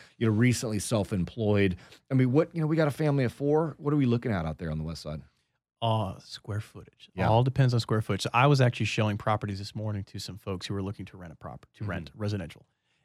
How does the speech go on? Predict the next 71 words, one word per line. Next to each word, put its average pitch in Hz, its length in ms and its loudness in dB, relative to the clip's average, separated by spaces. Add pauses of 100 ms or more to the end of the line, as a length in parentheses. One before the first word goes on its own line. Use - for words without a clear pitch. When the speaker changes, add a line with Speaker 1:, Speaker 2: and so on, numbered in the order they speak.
Speaker 2:
and, 107 160 4
um, 98 220 2
came 127 180 2
across 117 340 2
a 110 60 -2
house, 101 480 0 (380)
um, 101 100 -4
tried 131 320 2
getting 120 240 4
in, 117 400 2
and 107 140 -2
I 107 60 -2
was 107 180 -2
denied 107 560 -6
the, 95 320 -8
the - 100 -20
showing. - 460 -8
And 110 100 -4
it's 107 160 -4
only 127 160 2
been 117 80 2
in 113 40 2
the 110 60 2
market 120 300 0
for 101 100 -12
three 104 220 -8
days. 107 300 -2
And 95 80 -8
so 101 100 -6
I 101 40 -4
called 135 220 0
the 113 80 2
realtor 113 240 2
and 104 60 -2
I - 40 -4
said, 110 140 -8
"Hey, 135 140 0
why 117 160 -2
are 165 40 -6
we 170 100 -6
getting 104 200 -8
denied? 101 360 -12
I've 95 80 -18
got 92 240 -8
some - 160 -16
people 107 240 -8
who 107 140 -2
are 95 60 -6
very 123 320 4
qualified. 85 640 -8
I 95 40 -6
mean, 101 100 -2
Speaker 1:
Mm-hmm. 92 60 2
Speaker 2:
they're, 92 180 -2
they're 107 120 -6
really 127 160 -2
homeowners 113 600 0
in 104 100 -4
disguise. 107 600 -2
They're 107 100 -2
just - 160 -8
gonna 110 100 0
rent 110 180 0
for 117 140 0
a 113 60 4
year." 107 160 2
And 117 80 2
she - 80 -4
said, 131 120 2
"I - 20 4
already, 123 160 0